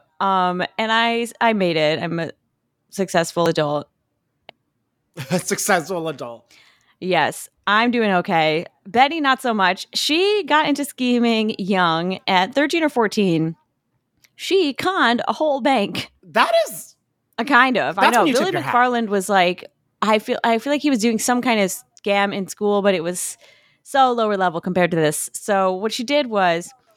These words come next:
Speaker 1: she wrote a letter saying one of her uncles had died and left her a small amount of money in his will, brought it to the bank, and they gave her some checks for the money.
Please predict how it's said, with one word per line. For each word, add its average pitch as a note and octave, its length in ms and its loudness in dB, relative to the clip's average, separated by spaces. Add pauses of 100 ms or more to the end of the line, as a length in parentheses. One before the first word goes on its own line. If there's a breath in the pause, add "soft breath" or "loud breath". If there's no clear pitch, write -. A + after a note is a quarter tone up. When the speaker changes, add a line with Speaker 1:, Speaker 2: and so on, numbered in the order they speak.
(240 soft breath)
Speaker 1:
she C#4 240 -2
wrote C#4+ 260 2
a G4+ 80 -4
letter A3 300 0
saying G#3 280 0
one G#3 140 0
of G#3+ 80 0
her - 160 -4
uncles G#3 280 0
had F#3+ 120 0
died D#3 480 0 (260 soft breath)
and G3 180 2
left G3 200 0
her A3 80 2
a G3 80 2
small F#3+ 240 0
amount F3 220 -2
of E3 40 -6
money G3 320 2
in F3+ 120 2
his E3 200 -2
will, F3+ 460 0 (840)
brought A3+ 420 0
it E4+ 140 -10
to B3+ 180 0
the A#3+ 100 2
bank, F3+ 540 0 (600 soft breath)
and G3+ 340 0
they G3+ 120 0
gave A#3 320 -2
her C#4+ 140 -2
some A3 200 -2
checks A3+ 440 0
for G#3+ 160 0
the G#3 80 0
money. C4 520 0